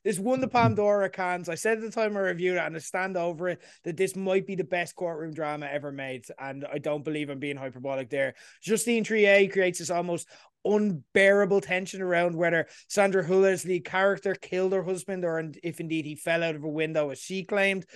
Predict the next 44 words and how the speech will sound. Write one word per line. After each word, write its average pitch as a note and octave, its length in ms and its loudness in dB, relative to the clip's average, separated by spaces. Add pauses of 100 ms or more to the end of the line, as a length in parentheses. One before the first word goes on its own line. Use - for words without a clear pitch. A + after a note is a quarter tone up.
(240)
Uh, D3+ 220 2 (120)
what G3 260 4
I G3 120 8
admire G#3 440 2
most, F3+ 520 -6
though, D#3 240 -2
is C#3+ 200 -10
similar G3+ 320 -2
to F#3 100 -10
Past E3+ 460 -6
Lives, D#3 440 -2 (640)
it's D#3 160 -10
so G3+ 180 2
disciplined. F#3+ 640 0 (380)
It's - 180 -12
never A3+ 300 6
in G#3+ 100 2
a G3+ 60 0
rush F#3+ 300 0
towards F#3 400 2
a E3+ 60 -8
finish. F#3 500 -4
It's - 180 -12
not G3 200 2
about F#3 460 2 (420)
did F#3 220 2
they F#3+ 220 6
or F3+ 60 0
didn't F#3+ 340 0
they, G3+ 300 4
although E3+ 280 0
it E3+ 60 -4
also F3+ 380 0 (240)
totally F3+ 480 4
is. A3+ 240 2 (800)
But G#3+ 140 8
it's G3+ 160 2
not G#3+ 240 4
about G3+ 320 2
answering F3+ 480 -4
that D#3 200 -4
question D#3 420 -4
for C#3 260 -4
you. B2 160 -6